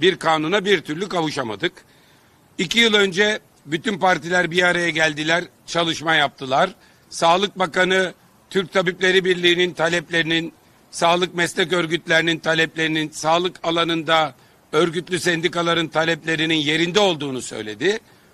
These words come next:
Komisyon aşamasına kadar her şey yolundaydı ama komisyonda saraydan gelen telkinlerle Adalet ve Kalkınma Partisi yine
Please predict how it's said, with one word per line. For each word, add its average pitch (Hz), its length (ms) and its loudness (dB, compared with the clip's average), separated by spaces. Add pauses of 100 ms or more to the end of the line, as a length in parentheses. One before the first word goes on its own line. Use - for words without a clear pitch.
(140)
Komisyon 196 460 0
aşamasına 180 640 0
kadar 160 280 0
her 185 160 4
şey 170 220 -2
yolundaydı 139 720 -4 (380)
ama 190 220 4
komisyonda 170 880 0 (300)
saraydan 190 640 4
gelen 160 280 0
telkinlerle 151 840 -4 (100)
Adalet 180 500 0
ve 175 80 -4
Kalkınma 170 520 -2
Partisi 180 680 0 (420)
yine 196 400 2